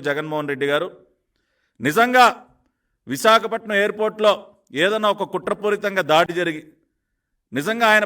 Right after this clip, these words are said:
ప్రాణానికి హాని తలపెట్టేటటువంటి దాడి జరుగుంటే, ఐదు సంవత్సరాలు రాష్ట్ర ముఖ్యమంత్రిగా ఆయన ఎందుకని ఆ విచారణని ముందుకు కొనసాగనివ్వలేదండి?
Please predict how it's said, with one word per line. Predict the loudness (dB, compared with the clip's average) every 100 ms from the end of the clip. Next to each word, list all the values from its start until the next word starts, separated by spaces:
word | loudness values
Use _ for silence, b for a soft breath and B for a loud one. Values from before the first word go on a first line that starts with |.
| 0
ప్రాణానికి | -2 0 -2 -2 -2 -2
హాని | -2 -2
తలపెట్టేటటువంటి | -2 -2 -4 -2 -4 -4 -4 0
దాడి | 0 0
జరుగుంటే, | -2 -2 -4 -2 -2 -2 b b b
ఐదు | 2 2 2 -2
సంవత్సరాలు | -4 0 0 0 -2
రాష్ట్ర | -4 -6 -8
ముఖ్యమంత్రిగా | -6 -4 -4 -2 0 0 -2 _ _ _ _ _
ఆయన | -2 -2 -2
ఎందుకని | -4 -4 -2
ఆ | -2
విచారణని | 0 -2 -2 -2 -4 -6
ముందుకు | -6 -6 -6
కొనసాగనివ్వలేదండి? | -6 -2 -2 -2 -2 -2 -2 -4